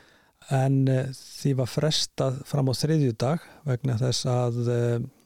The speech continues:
það var ekki talið að, að verslunarfólk myndi hlusta mikið á hátíðardagskrána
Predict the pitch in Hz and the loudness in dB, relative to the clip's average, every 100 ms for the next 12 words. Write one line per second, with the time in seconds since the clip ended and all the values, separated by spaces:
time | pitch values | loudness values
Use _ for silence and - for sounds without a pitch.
0 | - 123 120 113 - 131 135 127 120 123 | -14 -6 -4 -4 -4 0 2 2 0 0
1 | 127 127 127 - 131 120 127 - - 123 | -2 0 -2 -2 -2 -2 -4 -4 -2 -2
2 | 123 - 120 - - - - - - 143 | -2 -2 -2 -4 -18 -20 -20 -18 -4 -2
3 | - - 123 131 - 127 120 131 147 135 | -2 -2 0 0 0 -2 0 -2 -2 -4
4 | 120 123 - 131 117 131 | -2 -4 -4 -2 -2 -2